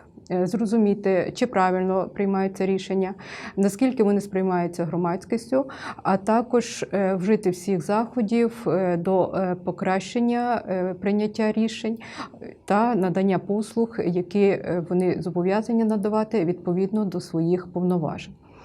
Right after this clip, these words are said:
Е, питання публічності та прозорості бюджетного процесу врегульовано статтею двадцять вісім, е, Бюджетного кодексу.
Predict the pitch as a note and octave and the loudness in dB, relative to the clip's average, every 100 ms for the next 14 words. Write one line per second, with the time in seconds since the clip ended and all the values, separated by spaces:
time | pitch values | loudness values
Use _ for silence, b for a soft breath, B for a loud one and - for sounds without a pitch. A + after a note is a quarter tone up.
0 | B B B B - G3+ G#3 A#3+ C4+ C4+ | B B B B 2 2 4 2 4 4
1 | B3+ G#3 A#3 A#3+ A3+ A3 A3 G3+ G#3 G#3+ | 4 2 2 0 0 2 0 0 0 2
2 | C4+ C#4 C4+ G3 F3+ G3 F#3+ G3 F#3 F#3+ | 4 2 0 -2 -2 0 -2 0 -2 -2
3 | F#3+ A3+ A#3 A#3 A#3+ - G3 F#3+ G3 F#3 | -2 0 0 2 4 4 2 0 2 2
4 | A3 A3+ G3+ - F3+ G3 G3+ G3 F3 F3 | 2 2 0 0 -2 2 2 2 0 -2
5 | F3+ F#3 G3 F3+ - F#3 F3+ F3 F3 E3+ | -2 -2 -2 -4 -2 -2 0 -2 -2 -2
6 | F3+ F#3 F3+ F3+ D3+ - - - | -2 0 -2 0 -4 -4 -12 -12